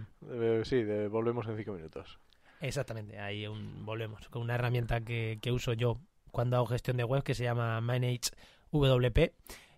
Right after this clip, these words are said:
Speaker 2: que ahí pues tengo mis redes sociales, act-, en mis, todas las páginas web que hago,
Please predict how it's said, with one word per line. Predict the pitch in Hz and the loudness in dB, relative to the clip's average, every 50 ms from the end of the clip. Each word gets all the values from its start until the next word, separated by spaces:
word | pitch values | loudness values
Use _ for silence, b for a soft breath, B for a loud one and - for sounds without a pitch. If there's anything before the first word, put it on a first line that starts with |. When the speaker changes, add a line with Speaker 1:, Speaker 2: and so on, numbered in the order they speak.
| B | B
Speaker 2:
que | - - 135 | 0 0 2
ahí | 120 123 127 123 | 2 2 2 4
pues | - 131 120 | 4 4 4
tengo | - 123 113 120 | 4 0 0 0
mis | 117 117 | 0 0
redes | 113 117 113 110 | 0 -2 -2 -2
sociales, | 127 123 - 147 147 147 147 147 127 | -2 0 2 2 4 4 4 2 2
act-, | 131 113 - - - | 0 -2 -4 -4 -4
en | 127 123 117 113 120 123 117 117 | -2 -2 -2 -2 -2 -2 -2 0
mis, | 117 120 113 - - 151 139 117 | -2 -2 -4 -4 -6 -8 -8 -2
todas | - - 143 | 2 2 4
las | 135 123 | 4 4
páginas | - 135 113 135 131 123 | 0 -2 0 0 0 0
web | 131 123 - | 0 0 0
que | - 135 | 0 2
hago, | 143 151 147 151 160 175 | 2 4 4 4 4 2